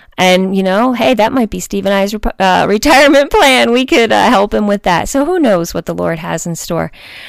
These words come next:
Um, but he definitely has aspirations to do his own, his own path as well. So I wanted to share that with you guys. If you're, you know, just thinking about, you know, life,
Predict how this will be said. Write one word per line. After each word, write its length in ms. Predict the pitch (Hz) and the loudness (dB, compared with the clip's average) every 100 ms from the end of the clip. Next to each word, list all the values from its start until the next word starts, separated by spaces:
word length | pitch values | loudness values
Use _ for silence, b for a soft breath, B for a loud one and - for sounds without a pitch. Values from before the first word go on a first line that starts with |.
| B B - | B B -2
Um, 360 | 208 196 202 | 2 2 0
but 200 | 214 202 | 0 0
he 180 | - 254 | 2 0
definitely 560 | 202 180 202 196 196 196 | 2 0 0 -4 -2 -2
has 240 | 190 180 - | -2 -4 -4
aspirations 800 | 180 - 175 160 175 180 175 - | -6 -4 -4 -2 -4 -6 -8 -6
to 100 | 180 | -6
do 200 | 175 170 | -4 -4
his 260 | 180 170 | -2 -2
own, 380 | 170 160 160 160 _ | -2 -2 -4 -10 _
his 260 | - 180 175 | -10 -10 -6
own 240 | 175 170 | -6 -6
path 380 | 175 170 160 165 | -8 -10 -12 -10
as 200 | 175 - | -12 -10
well. 240 | 160 156 - | -8 -8 -8
So 340 | - 202 185 B B B B | 0 2 2 B B B B
I 60 | |
wanted 180 | 330 403 | 0 2
to 60 | 233 | 0
share 260 | - 214 214 | 0 2 2
that 180 | 214 | 2
with 200 | 208 208 | 0 -4
you 80 | 220 | -4
guys. 340 | 226 208 214 175 | 0 0 0 -4
If 120 | - | -2
you're, 260 | 202 196 - B B B B | 0 0 -4 B B B B
you 100 | 294 | -2
know, 120 | 370 | 0
just 240 | 269 311 - | 2 -2 -2
thinking 220 | 294 285 | -2 0
about, 200 | 247 240 | 0 0
you 60 | |
know, 100 | 262 | -2
life, 460 | - 277 480 587 - | 0 0 -2 -4 -12